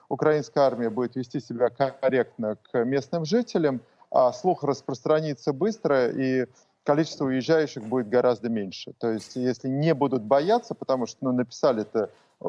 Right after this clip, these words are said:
про ужасы, маль-, про мальчиков в трусиках десять лет трубит, а, российское телевидение, если окажется, что, а, там,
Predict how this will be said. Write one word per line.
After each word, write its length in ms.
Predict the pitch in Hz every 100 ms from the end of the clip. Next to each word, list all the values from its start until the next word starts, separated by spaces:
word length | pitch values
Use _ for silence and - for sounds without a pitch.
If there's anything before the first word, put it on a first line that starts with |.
| 120
про 180 | 135 139
ужасы, 420 | 220 233 170 -
маль-, 320 | 127 127 120
про 200 | 110 131
мальчиков 440 | 131 147 - - -
в 60 |
трусиках 500 | - 151 135 - 101
десять 320 | 98 135 - 143
лет 240 | 123 -
трубит, 400 | 113 107 101 98 - _ _ _ _ _
а, 220 | 120 120
российское 480 | 135 139 156 - 147
телевидение, 580 | - 185 240 220 156 135
если 500 | 160 160 165 147 127 - _ -
окажется, 600 | 139 - 185 143 - 123
что, 720 | - - 139 127 123 120 -
а, 680 | 127 120 113 107 110 113 110 113 113 113 104 -
там, 240 | 113 110